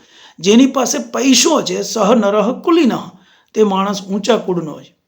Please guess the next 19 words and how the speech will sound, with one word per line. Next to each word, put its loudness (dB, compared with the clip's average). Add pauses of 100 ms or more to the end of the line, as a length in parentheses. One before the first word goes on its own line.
(500)
સહ 2
પંડિતઃ, 0
તે -6
પંડિત -2
છે. -10 (480)
સહ 2
ગુણવાન, 2 (260)
શ્રુતજ્ઞ, 0
હા, -8
સહ -6
શ્રુતજ્ઞ -4
ગુણવાન, -2 (460)
તે -4
શ્રુતજ્ઞ -2 (160)
એટલે -4
જ્ઞાની 2
છે -2
અને -6
ગુણવાન, 2